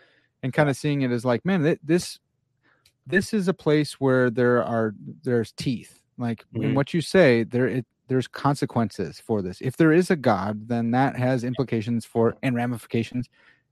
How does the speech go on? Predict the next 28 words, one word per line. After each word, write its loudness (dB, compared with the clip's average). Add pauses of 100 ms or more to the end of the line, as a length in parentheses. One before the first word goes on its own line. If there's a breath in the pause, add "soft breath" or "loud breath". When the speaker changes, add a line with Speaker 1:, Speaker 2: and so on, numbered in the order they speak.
Speaker 1:
and -8 (440)
all 10
sorts 0
of -4
stuff -2
for 2
the -2
rest 2
of -10
your 0
life. 2
And -6
I -2
love 0
that. -6
Uh, -4 (680 soft breath)
ethics 2
is 2
like 2
that, 4
but 0
I 2
hate -2
ethics -4
so -2
much -2
that 2
I 0